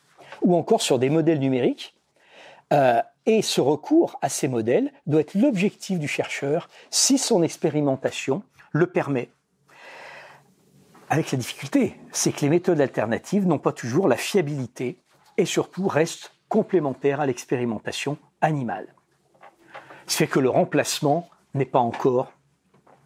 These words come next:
la panacée dans ce cadre-là. Enfin, raffiner. Le raffinement, c'est-à-dire l'optimisation de l'expérimentation grâce à une méthodologie, permet de réduire, supprimer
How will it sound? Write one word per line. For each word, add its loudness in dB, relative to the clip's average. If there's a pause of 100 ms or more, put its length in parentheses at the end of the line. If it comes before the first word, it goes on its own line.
(300)
la 4
panacée 0
dans 4
ce -4
cadre-là. -4 (160)
Enfin, 4
raffiner. -2 (640)
Le 4
raffinement, 2
c'est-à-dire -2
l'optimisation 0 (300)
de 2
l'expérimentation 0 (360)
grâce 0
à 6
une 2
méthodologie, 0 (540)
permet 4
de 2
réduire, 0
supprimer -2